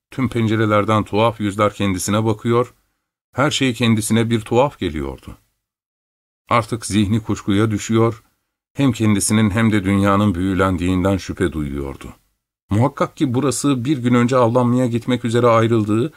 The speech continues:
içinde doğup büyüdüğü her zamanki köyüydü. Catskill sırada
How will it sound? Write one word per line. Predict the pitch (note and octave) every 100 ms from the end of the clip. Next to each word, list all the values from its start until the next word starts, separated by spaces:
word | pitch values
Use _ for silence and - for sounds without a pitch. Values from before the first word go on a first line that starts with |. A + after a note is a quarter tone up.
| - - - -
içinde | G#2 B2 C#3+ D3
doğup | B2 C3+ C#3
büyüdüğü | A#2+ C3 B2+ A#2+ B2+ B2+
her | - D3
zamanki | G#2 F#2 E2 E2 F2+
köyüydü. | - D#2 D#2+ D2 - - _ _ _ _ -
Catskill | D3+ C#3 - C3 A#2
sırada | G#2 A#2+ A2+ A2+ A2+ A#2